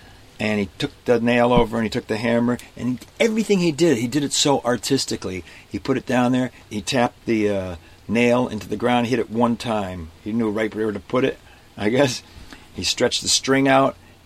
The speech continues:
put the string right where he wanted it, put the box off to the side, and he stood up and he walked around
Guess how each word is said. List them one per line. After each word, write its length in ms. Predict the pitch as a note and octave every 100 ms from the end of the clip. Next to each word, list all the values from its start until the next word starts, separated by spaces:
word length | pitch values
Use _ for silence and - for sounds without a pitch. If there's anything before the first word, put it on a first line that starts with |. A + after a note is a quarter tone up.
| -
put 120 | B2+
the 80 | -
string 380 | - C3 C3 B2
right 200 | A#2 A#2
where 120 | A2+ A2+
he 60 |
wanted 320 | A2 A#2 B2+ C3+
it, 60 | - - - - -
put 160 | A#2
the 60 | A2
box 340 | F#2+ A2+ A2+
off 180 | B2 A#2
to 80 | -
the 80 | A2
side, 520 | - C3 C3+ C#3 C#3+ - - - - - - - - -
and 100 | G#2
he 60 |
stood 260 | G2+ - C3
up 140 | C3+
and 80 | G#2
he 60 | A2
walked 300 | A#2 B2 A#2+
around 400 | B2 B2 B2